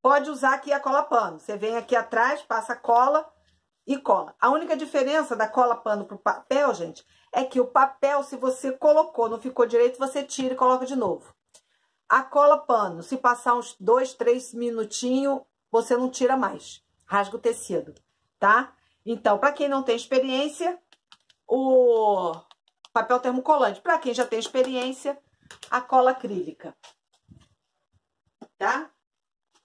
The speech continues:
Cola acrílica não, gente, cola pano. Então, o que que eu faço aqui agora, ó? Agora eu vou tirar esse pedaço aqui, dou um talhozinho e puxo, ó, tá vendo?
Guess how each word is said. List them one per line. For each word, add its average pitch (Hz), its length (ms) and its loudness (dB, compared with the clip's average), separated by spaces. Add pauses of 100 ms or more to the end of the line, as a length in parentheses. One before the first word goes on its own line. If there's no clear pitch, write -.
(800)
Cola 226 240 0
acrílica 262 420 -4
não, 226 160 -4
gente, 180 200 -10
cola 226 180 2
pano. 165 440 -8 (300)
Então, 208 240 0
o - 20 -6
que - 100 -8
que - 80 -4
eu 339 80 -2
faço 294 300 0
aqui 262 200 -4
agora, 196 380 0
ó? 170 180 -2 (880)
Agora 262 340 4
eu 294 80 -2
vou 285 220 -4
tirar 269 600 2 (260)
esse 269 260 0
pedaço 214 600 0
aqui, 294 500 -2 (760)
dou 294 280 2
um - 60 -20 (440)
talhozinho 254 840 -2 (1700)
e 254 120 -2 (200)
puxo, 277 420 0 (160)
ó, 202 200 2
tá 196 140 -8
vendo? 233 300 0